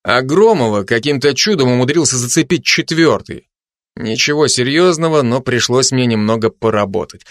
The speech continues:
Поэтому сейчас необходимо обстряпать все мои повреждения, если таковые будут,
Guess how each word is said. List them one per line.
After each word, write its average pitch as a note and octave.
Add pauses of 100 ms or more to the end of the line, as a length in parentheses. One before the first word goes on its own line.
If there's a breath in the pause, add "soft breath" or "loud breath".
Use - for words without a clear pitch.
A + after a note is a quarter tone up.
(120)
Поэтому F#3
сейчас G#3+
необходимо D3+
обстряпать D3+
все -
мои A2+
повреждения, A#2 (180 soft breath)
если G#2
таковые A2+
будут, A2